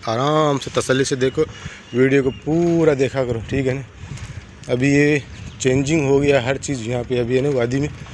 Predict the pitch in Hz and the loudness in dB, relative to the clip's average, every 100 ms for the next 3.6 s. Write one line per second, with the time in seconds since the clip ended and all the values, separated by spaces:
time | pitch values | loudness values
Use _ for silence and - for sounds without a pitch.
0 | - - - - 131 143 139 127 127 131 | -16 -14 -8 0 4 4 4 0 0 2
1 | 135 120 117 113 107 - - - - - | 2 0 0 -2 -4 -10 -20 -18 -14 -14
2 | - - 123 127 123 135 135 127 156 - | -14 -6 0 2 4 4 2 2 0 -2
3 | 135 160 165 151 139 | 0 2 4 2 -2